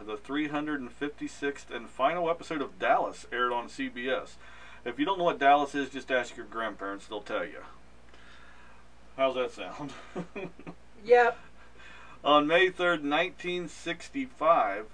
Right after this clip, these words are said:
Speaker 1: this marks the first use of satellite T V. And from what I read there, they actually showed the Today Show on satellite T V. That was the first show to be broadcast on satellite T V. That's pretty nifty to
Speaker 2: Yeah.
Speaker 1: know. So, nineteen fifty-two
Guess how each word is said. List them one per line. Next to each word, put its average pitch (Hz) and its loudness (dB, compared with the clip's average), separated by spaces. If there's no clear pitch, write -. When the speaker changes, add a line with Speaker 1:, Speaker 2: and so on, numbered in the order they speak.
Speaker 1:
this 151 -4
marks 156 0
the 131 -4
first 175 -4
use 151 -4
of 139 -8
satellite 143 -2
T 135 -4
V. 127 -6
And 185 -6
from 220 -6
what 208 2
I 180 2
read 156 0
there, 202 -2
they 147 -2
actually 156 -4
showed 143 -4
the 123 -8
Today 123 -6
Show 92 -10
on 95 -10
satellite 104 -6
T 107 -14
V. 101 -8
That 101 -6
was 107 -14
the 110 -14
first 110 -10
show 113 -10
to 101 -10
be 101 -8
broadcast 101 -8
on 95 -10
satellite 98 -10
T 101 -10
V. 92 -10
That's - -8
pretty 254 -6
nifty 170 -14
to 165 -16
Speaker 2:
Yeah. 466 2
Speaker 1:
know. - -10
So, 107 -4
nineteen 151 0
fifty-two 139 -6